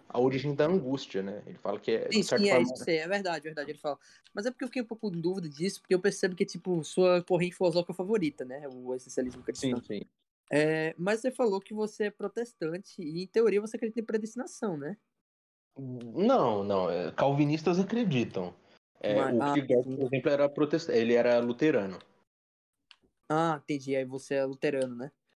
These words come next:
Speaker 1: Hum, não, eu sou adventista, mas tá, tá meio que nos
Speaker 2: Ah.
Speaker 1: desdobramentos. V-, vamos classificar o, os protestantes como, é, entre muitas aspas aqui, ou luteranos ou,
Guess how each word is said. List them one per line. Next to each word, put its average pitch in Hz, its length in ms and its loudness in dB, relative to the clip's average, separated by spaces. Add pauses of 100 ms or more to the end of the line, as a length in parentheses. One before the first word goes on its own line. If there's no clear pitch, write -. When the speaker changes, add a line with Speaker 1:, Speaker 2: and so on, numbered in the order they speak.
(540)
Speaker 1:
Hum, 131 680 2
não, 113 300 2
eu 98 120 0
sou - 180 2
adventista, 131 720 0
mas 175 360 0 (360)
tá, - 160 2
tá - 320 -2
meio 175 220 0
que 180 120 -6
nos 170 260 4
Speaker 2:
Ah. 160 80 2
Speaker 1:
desdobramentos. 147 680 2
V-, 160 180 4
vamos 208 200 2
classificar 185 680 2
o, 151 180 4
os 135 120 0
protestantes 156 600 2
como, 143 360 0 (640)
é, 104 340 2 (260)
entre 113 220 -6
muitas 123 380 2
aspas 104 320 0
aqui, 101 180 2
ou 143 80 8
luteranos 147 800 4
ou, 123 520 2